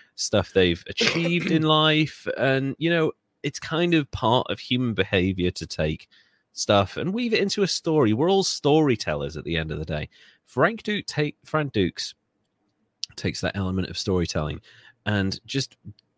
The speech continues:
Speaker 1: turns it into this tapestry of insane bullshit that nobody in their right mind would ever believe. But the problem is that he started doing it in the seventies and eighties when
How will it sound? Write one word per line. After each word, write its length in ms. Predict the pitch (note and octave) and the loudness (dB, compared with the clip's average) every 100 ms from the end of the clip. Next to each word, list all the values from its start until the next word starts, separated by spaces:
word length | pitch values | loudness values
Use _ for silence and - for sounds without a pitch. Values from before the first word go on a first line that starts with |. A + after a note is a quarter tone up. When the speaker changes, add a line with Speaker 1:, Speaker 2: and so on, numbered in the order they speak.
| _ - | _ -10
Speaker 1:
turns 440 | - D#3+ F3+ D#3+ | -4 -2 0 0
it 120 | B2 | -2
into 260 | - A2+ A2 | 0 -2 0
this 200 | G2 - | -2 -2
tapestry 760 | - B2+ C#3+ B2+ - F#2 D2+ - _ _ - | -4 -6 -6 -4 0 2 0 -4 _ _ -4
of 160 | G#2+ - | -4 -2
insane 1040 | B2+ A#2 - - - - A3+ F3+ G2+ E2 - _ _ - - _ | -2 0 0 -2 -6 -4 0 2 2 -2 -8 _ _ -20 -20 _
bullshit 480 | D#3+ E3+ - C3+ D3+ | 4 4 2 0 2
that 120 | D3+ | 2
nobody 640 | F3 F3+ F#3+ A#3 A3 G3+ | 2 4 6 6 6 6
in 100 | F#3+ | 6
their 160 | F#3 F3+ | 6 4
right 200 | F3 D#3 | 4 2
mind 220 | D3 C3 | 2 2
would 160 | C3 - - | 0 -4 -10
ever 260 | - F#3+ F#3 | -4 0 2
believe. 440 | D#3 D3+ D#3 B2+ G2+ | 6 6 8 6 4
But 120 | A#2 | 0
the 60 | |
problem 320 | B2+ G3 G3 F3 | 0 -2 0 0
is 200 | C#3+ B2+ | -2 -2
that 140 | - | -2
he 100 | B2+ | -2
started 400 | - E3 F3 - | 0 0 0 2
doing 280 | D#3 D#3 A#2+ | 4 4 4
it 160 | F2 - - - _ | 2 -2 -12 -20 _
in 80 | A2 | -2
the 80 | A2 | 0
seventies 640 | - C3+ C3 A2+ - A2 | 2 4 4 2 2 2
and 120 | G#2 | 4
eighties 460 | F#2+ F2 - D#2+ F2+ | 2 2 -2 -6 -2
when 300 | G2+ G2 F2+ | 2 2 0